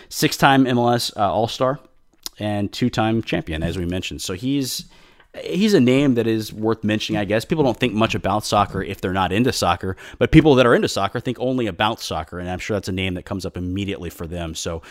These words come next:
certainly worth bringing up, but probably not somebody you'd set next to three other guys as being one of the all-time greats.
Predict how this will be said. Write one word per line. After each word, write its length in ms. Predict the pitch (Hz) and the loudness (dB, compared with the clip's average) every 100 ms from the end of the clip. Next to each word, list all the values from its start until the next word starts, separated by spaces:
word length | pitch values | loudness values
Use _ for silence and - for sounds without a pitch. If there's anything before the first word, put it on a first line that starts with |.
| - | -14
certainly 300 | - 190 156 | -6 -2 0
worth 220 | 135 123 | 2 0
bringing 320 | 113 120 110 | 0 0 2
up, 160 | 110 98 | 0 0
but 160 | 101 - | -6 -6
probably 340 | - 120 120 | -2 0 2
not 220 | 101 104 | 2 2
somebody 300 | - 95 90 | 0 -2 -2
you'd 280 | 92 87 - | -4 -8 -10
set 320 | - - 98 | -8 -4 -4
next 220 | 92 90 | -4 -8
to 100 | - | -8
three 340 | 82 - 107 104 | -10 -6 -2 0
other 200 | 92 90 | 0 -2
guys 340 | 92 90 85 | -2 -2 -2
as 80 | 87 | -6
being 220 | - 87 | -6 -4
one 100 | 90 | -4
of 60 | 85 | -4
the 100 | 82 | -6
all-time 480 | 87 82 - 92 80 | -4 -4 -6 -8 -8
greats. 440 | 80 76 - - | -8 -10 -14 -20